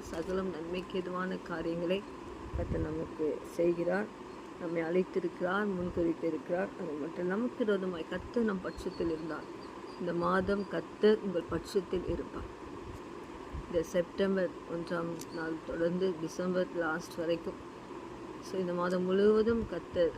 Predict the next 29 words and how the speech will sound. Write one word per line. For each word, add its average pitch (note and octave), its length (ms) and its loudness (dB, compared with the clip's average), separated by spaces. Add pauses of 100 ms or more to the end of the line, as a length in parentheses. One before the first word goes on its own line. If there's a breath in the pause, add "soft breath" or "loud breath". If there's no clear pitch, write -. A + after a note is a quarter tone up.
உங்கள் E3+ 160 -4 (100)
பட்சத்தில் F3+ 560 -2
இருப்பார். D3+ 380 -4 (180)
ஆகையால் D#3+ 380 -2
உங்களுக்கு G3+ 400 2
விரோதமாய் F3 520 2
எழும்புகிறவன் E3+ 600 0 (180)
யார்? - 200 -6 (880)
அப்ப E3+ 140 -2
நம்ம G3+ 360 4
எல்லாமே G3+ 500 4
நம்முடைய F3 380 0
வாழ்க்கையில F3+ 400 0
சகலம் F#3 460 0
நன்மைக்கு F3 460 0
ஏதுவாய் F#3 340 0
நடக்குது E3+ 460 -2
என்று F3 220 -4
அறிந்திருப்போம் E3+ 680 -4
என்று D3+ 280 -8
சொன்னால், E3+ 300 -2 (920)
நமக்கு A3 220 0
விரோதமாய் G3+ 460 6
எத்தனை G3+ 520 2
காரியங்கள் F3+ 460 2
எழும்பினாலும், F3 640 0
மனுஷர்கள் E3 500 0
எழும்பினாலும் E3+ 640 0
பயப்படும். E3+ 520 0